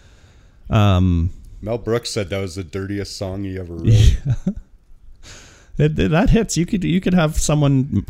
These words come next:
Speaker 1: current if you're in the sex trade industry get up and do that song, and it would still, it would still kinda fly. And I would laugh at it in a, like,
Speaker 2: Yeah.
Speaker 1: a burlesque show or something along those lines. That would be a funny, a funny moment. Um,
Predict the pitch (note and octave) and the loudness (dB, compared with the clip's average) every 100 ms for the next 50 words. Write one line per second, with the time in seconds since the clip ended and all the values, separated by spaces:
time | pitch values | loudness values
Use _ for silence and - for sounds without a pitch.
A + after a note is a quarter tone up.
0 | - - C#3+ G#2 F2+ - G2+ - F#2+ F#2+ | -4 2 4 4 2 -2 -4 0 2 2
1 | F#2+ F#2+ - F2+ - G2 F2 F2 - G2+ | 2 2 0 -2 0 2 2 2 0 0
2 | F2+ F2+ - E2+ F2 F2 E2+ F#2 F2 - | 2 2 2 0 2 0 0 0 0 -2
3 | F2+ - - - F2+ E2 E2 - F#2 - | -4 -4 -4 0 0 0 -2 -4 -4 -4
4 | - F2+ - F2 - E2+ C#2+ F2+ - - | -2 -2 0 -2 0 0 0 -4 -12 -20
5 | - - - - - - - - - F3 | -20 -20 -20 -20 -20 -20 -18 0 4 6
6 | C3 G2 E2+ F2+ F2 F2+ - G#2 F#2 F#2 | 6 2 0 0 -2 -6 0 2 2 2
7 | - E2+ F#2+ E2+ E2 - - F2+ D2 E2 | 2 4 4 4 2 0 -2 0 2 2
8 | - E2+ F2 D#2 E2+ E2 E2 E2 E2+ F2 | 0 -2 -2 -2 0 0 0 0 0 -2
9 | D#2+ E2 G2 F2+ F2 E2+ - F2 E2 D#2+ | -2 0 0 2 2 0 0 -2 0 -2
10 | F#2+ G#2 - F#2+ F2+ F2 E2+ E2+ E2 - | -2 -2 0 2 4 2 2 2 0 -2
11 | - - - _ _ _ _ - - G#2 | -8 -16 -20 _ _ _ _ -18 0 4
12 | F#2 F2 F2 E2+ | 4 4 2 2